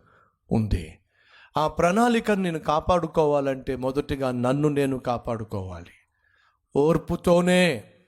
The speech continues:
నా సమస్యలను ఎదుర్కోవాలి. ఓర్పుతోనే ఎదుర్కొన్నాడు.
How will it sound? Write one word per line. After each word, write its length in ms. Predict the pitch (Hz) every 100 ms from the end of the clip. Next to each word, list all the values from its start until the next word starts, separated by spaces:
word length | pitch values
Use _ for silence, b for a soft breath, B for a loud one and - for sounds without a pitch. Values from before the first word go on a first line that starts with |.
| _ -
నా 120 | 135
సమస్యలను 640 | 131 143 139 131 - 127 123
ఎదుర్కోవాలి. 800 | 123 127 120 110 98 90 90 - -
ఓర్పుతోనే 560 | 185 202 269 262 240
ఎదుర్కొన్నాడు. 600 | 220 180 185 151 117 90